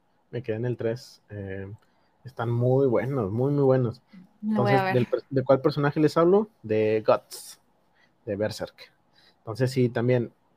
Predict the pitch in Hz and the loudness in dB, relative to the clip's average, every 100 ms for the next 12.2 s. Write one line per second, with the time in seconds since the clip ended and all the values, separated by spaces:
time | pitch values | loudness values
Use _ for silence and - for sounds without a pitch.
0 | 117 120 123 135 139 135 120 127 123 135 | -2 4 8 8 6 2 4 2 4 0
1 | 127 123 131 131 120 117 147 190 190 165 | 0 0 -2 -4 -6 -2 2 2 2 0
2 | 135 135 135 135 131 139 127 143 147 139 | 0 0 2 2 0 -2 -4 -2 -2 0
3 | 131 170 220 240 - _ _ _ _ _ | 6 6 6 0 -6 _ _ _ _ _
4 | _ 123 120 120 117 147 170 - _ _ | _ 2 4 2 2 2 2 -2 _ _
5 | _ _ 107 113 127 127 120 127 127 120 | _ _ -8 0 4 4 2 0 -2 -2
6 | 110 110 - 117 123 117 - 117 120 120 | -6 -4 -2 -2 -2 -8 -6 -8 -6 -6
7 | - 127 147 160 156 170 - _ - - | -10 -4 0 2 0 -2 -6 _ -20 -20
8 | - _ 117 113 113 110 107 104 98 - | -20 _ -8 -4 -2 0 0 -2 -4 -16
9 | _ - 131 123 131 131 131 131 123 131 | _ 2 4 4 0 2 2 0 0 4
10 | 156 - 117 113 104 120 127 117 117 117 | 4 4 2 2 2 -2 -4 -4 -2 -4
11 | 113 117 120 123 127 131 135 139 147 269 | -4 -2 2 6 6 8 8 8 6 8
12 | 226 - | 6 4